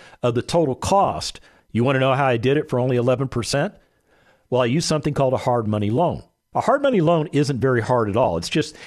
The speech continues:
it's just a, a fixed period loan. It's an asset-based loan, and it is a loan made to real estate investors by specialized lenders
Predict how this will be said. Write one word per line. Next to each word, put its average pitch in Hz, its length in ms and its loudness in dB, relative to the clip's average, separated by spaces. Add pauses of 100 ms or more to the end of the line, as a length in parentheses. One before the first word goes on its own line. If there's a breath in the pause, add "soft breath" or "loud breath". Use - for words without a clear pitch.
it's 143 160 -2
just 175 360 -2
a, 131 300 2
a 110 200 0
fixed - 600 -4 (180)
period 156 460 2
loan. 117 460 0 (320)
It's - 160 -4
an 127 80 -4
asset-based 147 880 -2
loan, 107 440 -2 (260 loud breath)
and 123 140 0
it 123 160 -2
is 120 160 0
a 135 80 2
loan 151 600 0
made 127 540 0
to 135 160 -2
real 127 240 2
estate 170 260 0
investors 135 680 -2 (300 loud breath)
by 131 540 0 (160)
specialized 160 920 0 (180)
lenders 117 720 -2